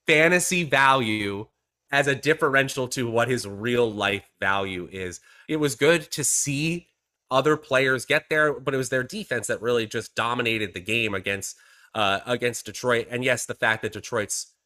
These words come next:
terrible defense on their side just let them do whatever they want. Still very strange to see Hurts have one of his worst games of the season.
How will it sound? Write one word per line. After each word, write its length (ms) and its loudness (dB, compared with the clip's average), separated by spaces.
terrible 640 2
defense 420 -2
on 200 -4
their 200 2
side 460 0
just 340 -8
let 220 -8
them 140 -6
do 140 -8
whatever 280 -2
they 120 -6
want. 400 -4
Still 500 2
very 240 8
strange 380 0
to 60 -4
see 160 -2
Hurts 240 0
have 120 2
one 140 2
of 60 -2
his 140 -8
worst 300 -2
games 240 -4
of 60 -18
the 60 -12
season. 600 -2